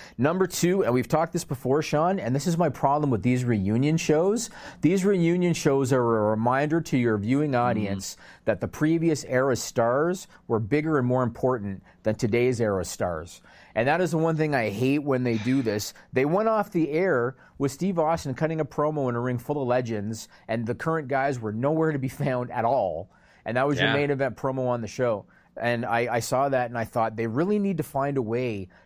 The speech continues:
Speaker 1: to interact the legends and the current stars more, uh, because they make the guys always look more important. And, uh, and I knew, you and I talked about the, the viewing number, and what did I say to you when you, when you asked about the viewing number? I said, "I didn't think anything of it."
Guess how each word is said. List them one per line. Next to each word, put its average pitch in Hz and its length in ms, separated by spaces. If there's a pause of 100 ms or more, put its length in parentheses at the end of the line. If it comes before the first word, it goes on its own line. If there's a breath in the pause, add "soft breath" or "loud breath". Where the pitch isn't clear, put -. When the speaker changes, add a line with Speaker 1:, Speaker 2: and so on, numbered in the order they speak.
Speaker 1:
to 143 100
interact 135 480
the 131 80
legends 127 540
and 123 100
the 113 40
current 123 260
stars 113 300
more, 107 600 (580 soft breath)
uh, 104 540
because 127 640
they 135 200
make 131 380
the 151 80
guys 127 420
always 117 380
look 131 120
more 135 200
important. 135 640
And, 120 400
uh, 117 420
and 120 440 (1080 loud breath)
I 233 140
knew, 254 220
you 151 180
and 214 100
I 214 60
talked 185 300
about 196 180
the, 135 80
the 131 260
viewing 151 360
number, 139 340
and 139 120
what 156 80
did 196 100
I 175 80
say 160 200
to 165 100
you 117 140
when 110 140
you, 117 80
when 113 180
you 113 120
asked 113 180
about 120 140
the 107 80
viewing 110 240
number? 110 320
I 104 80
said, 113 200
"I 110 80
didn't 123 200
think 127 100
anything 113 260
of 117 140
it." 101 160